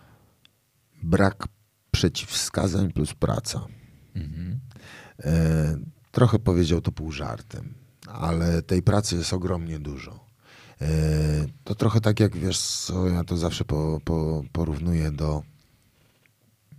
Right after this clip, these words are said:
Speaker 1: do sportu na poziomie profesjonalnym uprawianego, że, e, e,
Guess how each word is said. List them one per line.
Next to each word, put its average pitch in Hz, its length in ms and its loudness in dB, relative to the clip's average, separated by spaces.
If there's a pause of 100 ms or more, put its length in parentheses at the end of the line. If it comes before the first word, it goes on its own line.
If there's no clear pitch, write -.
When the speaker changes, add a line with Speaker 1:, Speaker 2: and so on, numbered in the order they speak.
Speaker 1:
do - 100 -4
sportu - 540 0 (460)
na 82 80 -2
poziomie 82 440 -2
profesjonalnym 78 880 -4
uprawianego, 71 720 -4
że, 78 260 -4 (840)
e, 87 60 -6
e, 82 320 0